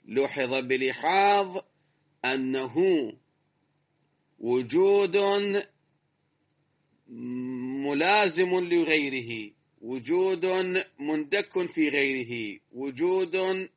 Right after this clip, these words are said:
انتزع من غيره، وإلى آخره من هذه اللحاظات.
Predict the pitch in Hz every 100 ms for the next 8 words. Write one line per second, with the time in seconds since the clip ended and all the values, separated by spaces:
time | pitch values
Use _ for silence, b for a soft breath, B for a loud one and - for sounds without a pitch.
0 | 147 156 156 196 165 170 165 160 147 143
1 | 131 120 110 113 98 - _ _ _ _
2 | _ _ _ _ _ _ _ - 165 196
3 | 202 - 156 160 156 165 160 156 147 143
4 | 139 131 113 - 107 101 92